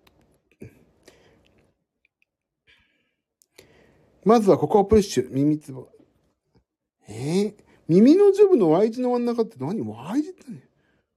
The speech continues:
Y字？どこよ？全然わかんないよ。どこ？Y字っ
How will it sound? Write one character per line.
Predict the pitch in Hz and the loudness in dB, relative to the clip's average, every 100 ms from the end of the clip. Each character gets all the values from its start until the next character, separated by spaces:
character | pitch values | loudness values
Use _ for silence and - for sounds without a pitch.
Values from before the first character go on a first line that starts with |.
| _ 110 | _ -16
Y | 117 190 311 | -6 0 0
字？ | 339 330 - _ | 0 -4 -6 _
ど | 131 196 | -4 -2
こ | 240 131 | 0 0
よ？ | 104 95 | -2 -8
全 | 127 | -10
然 | 202 | -4
わ | 220 | -4
か | 131 | -4
ん | |
な | 92 | -10
い | |
よ。 | 92 - - _ _ _ _ _ _ _ _ _ _ _ _ _ _ 123 | -18 -20 -20 _ _ _ _ _ _ _ _ _ _ _ _ _ _ -8
ど | 185 294 | -2 2
こ？ | 139 107 | 2 2
Y | 95 104 | -4 -10
字 | |
っ | 87 | -14